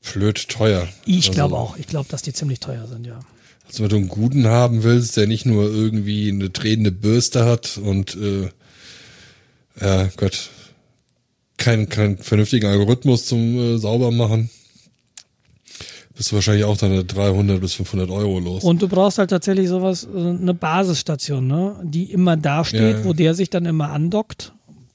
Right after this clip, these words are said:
Speaker 2: Die musst du auch
Speaker 1: Also wenn
Speaker 2: irgendwo
Speaker 1: ich
Speaker 2: hinstellen. Aber du
Speaker 1: Also wenn
Speaker 2: musst
Speaker 1: ich einen Garten hätte, dann hätte ich einen Mähroboter.
Speaker 2: Ja.
Speaker 1: Ja, der jeden Tag da rumfährt und das Gras auf eine, äh, Länge hält.
Speaker 2: Ja.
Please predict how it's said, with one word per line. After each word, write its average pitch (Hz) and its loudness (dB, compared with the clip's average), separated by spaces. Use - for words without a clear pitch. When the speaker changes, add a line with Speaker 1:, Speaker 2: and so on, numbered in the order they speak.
Speaker 2:
Die 165 0
musst 185 2
du 175 -2
auch 196 2
Speaker 1:
Also 113 2
wenn 190 6
Speaker 2:
irgendwo 202 4
Speaker 1:
ich 202 4
Speaker 2:
hinstellen. 123 -4
Aber 160 -2
du 156 -2
Speaker 1:
Also 170 4
wenn - 6
Speaker 2:
musst 107 0
Speaker 1:
ich 107 -10
einen 104 -8
Garten 131 2
hätte, 98 -2
dann 104 -4
hätte 127 2
ich 117 0
einen 113 2
Mähroboter. 110 0
Speaker 2:
Ja. 151 2
Speaker 1:
Ja, 143 4
der 120 2
jeden 131 4
Tag 123 4
da 131 4
rumfährt 120 4
und 117 -4
das 107 -2
Gras 117 0
auf 107 -2
eine, 107 -2
äh, 104 -2
Länge 107 0
hält. 80 -8
Speaker 2:
Ja. 139 0